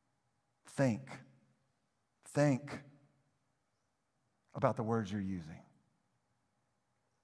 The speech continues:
Think about 'em. Because as my child,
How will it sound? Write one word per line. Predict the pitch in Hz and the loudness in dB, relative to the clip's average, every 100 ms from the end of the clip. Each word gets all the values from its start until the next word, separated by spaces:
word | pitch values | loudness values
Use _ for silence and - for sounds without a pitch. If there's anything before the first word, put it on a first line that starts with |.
| _ _ _ | _ _ _
Think | 104 123 | -2 2
about | 143 113 110 | 4 4 4
'em. | 110 107 - - - _ _ _ _ _ _ _ _ _ _ _ _ _ _ _ | 2 -2 -8 -20 -20 _ _ _ _ _ _ _ _ _ _ _ _ _ _ _
Because | 113 135 107 90 - - - _ _ _ _ _ _ _ | -2 0 0 -2 -12 -18 -20 _ _ _ _ _ _ _
as | 117 95 | 0 2
my | 104 127 147 | 2 2 0
child, | - 147 156 165 151 | 2 2 2 0 -4